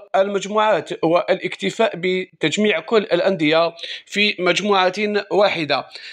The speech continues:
سيتأهل منها أول ثماني أندية إلى الدور الثمن النهائي، وستلعب الأندية التي تحتل من المركز التاسع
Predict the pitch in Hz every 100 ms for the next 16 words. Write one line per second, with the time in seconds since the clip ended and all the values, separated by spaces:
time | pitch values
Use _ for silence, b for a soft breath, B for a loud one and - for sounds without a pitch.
0 | B - 226 226 - 151 170 175 180 180
1 | 165 175 - 247 233 208 220 233 220 214
2 | - 254 214 214 214 214 - - B B
3 | B B 208 214 214 208 208 - _ _
4 | b b _ 185 180 208 202 - 196 214
5 | 208 190 185 - 170 156 185 196 220 214
6 | B B - 220 247 - - 233 233 190
7 | 170 170 196 196 180 185 180 185 190 175
8 | - 185 185 185 185 - 175 185 185 180
9 | 180 160 - b b b b b b -
10 | 180 220 214 - 180